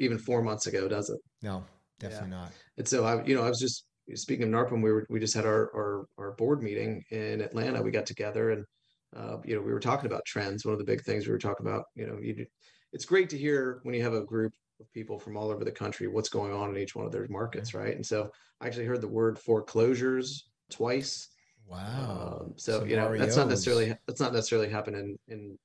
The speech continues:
Speaker 1: Richmond where we are, and I haven't heard that that much, but I've heard that they're up. They're, you know, there's, there's trends that they may be happening again. So it's, you know, certainly not like two thousand ten or so, but, you know,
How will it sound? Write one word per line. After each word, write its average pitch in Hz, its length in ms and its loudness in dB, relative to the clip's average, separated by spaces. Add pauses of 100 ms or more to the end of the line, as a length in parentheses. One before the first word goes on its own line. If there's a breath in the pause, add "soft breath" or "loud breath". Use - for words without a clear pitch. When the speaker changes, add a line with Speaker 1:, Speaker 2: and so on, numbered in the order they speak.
(120)
Speaker 1:
Richmond 120 440 -2
where 104 180 -2
we 120 180 0
are, 101 280 0
and 107 80 0
I 104 100 -2
haven't 107 220 0
heard 110 200 4
that 101 200 0
that 117 200 2
much, 107 300 -2
but 110 120 0 (440 soft breath)
I've - 100 -14
heard 117 220 0
that - 100 -8 (180)
they're 110 260 0
up. 139 240 -2 (340)
They're, 110 520 -8 (220)
you 113 100 -12
know, 107 100 -10
there's, 107 380 -8
there's - 420 -4 (540 soft breath)
trends 139 420 0
that 117 160 -4
they 120 140 8
may 117 160 4
be 113 120 2
happening 117 400 0
again. 117 320 0
So 135 120 4
it's, - 280 -2 (100)
you - 80 -8
know, - 60 -6
certainly 339 360 4
not 127 220 0
like 110 240 0
two 113 100 -4
thousand 104 340 -2
ten 113 300 2
or 104 60 -2
so, 107 340 0
but, - 140 0 (680)
you 110 120 -12
know, 107 140 -12